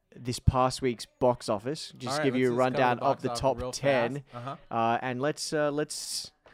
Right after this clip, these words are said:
Speaker 1: let's see if we can guess what's gonna be top
Speaker 2: Oh, that'll be a
Speaker 1: for
Speaker 2: tough
Speaker 1: this
Speaker 2: one.
Speaker 1: following week. Uh, wait, where did it go? I had it, like, two seconds ago. Okay, so here we go. Top ten this week. Uh, at number ten was the film Brooklyn.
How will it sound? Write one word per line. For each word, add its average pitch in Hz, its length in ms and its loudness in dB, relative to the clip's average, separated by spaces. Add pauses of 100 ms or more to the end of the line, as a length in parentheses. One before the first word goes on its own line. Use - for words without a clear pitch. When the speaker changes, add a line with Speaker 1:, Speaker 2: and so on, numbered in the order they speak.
(140)
Speaker 1:
let's 202 200 4
see 294 140 2
if 277 100 2
we 262 80 2
can 226 160 -2
guess 196 320 8
what's 196 180 4
gonna 190 180 6
be 170 200 8
top 175 400 2 (180)
Speaker 2:
Oh, 175 400 -2
that'll 160 220 -4
be 120 140 -6
a 107 40 -6
Speaker 1:
for - 80 -16
Speaker 2:
tough 139 80 2
Speaker 1:
this 139 160 0
Speaker 2:
one. 127 80 -12
Speaker 1:
following 151 380 6
week. 104 400 -4
Uh, 131 720 2 (1120)
wait, 127 160 -8
where 127 120 -6
did 147 140 -10
it - 80 -12
go? 165 280 -10
I 117 60 -16
had 123 160 -12
it, 120 180 -16
like, - 200 -18
two - 180 -16
seconds 120 280 -12
ago. 107 100 -6
Okay, 143 340 0 (120)
so 208 220 4
here 196 120 8
we 202 60 4
go. 143 180 4 (100)
Top 180 220 0
ten 151 320 2 (1000)
this 170 240 0
week. 147 340 2 (340)
Uh, 127 160 4
at 127 120 0
number 139 180 -2
ten 160 320 0
was 143 180 4
the 120 60 -8
film 131 360 2
Brooklyn. 123 560 0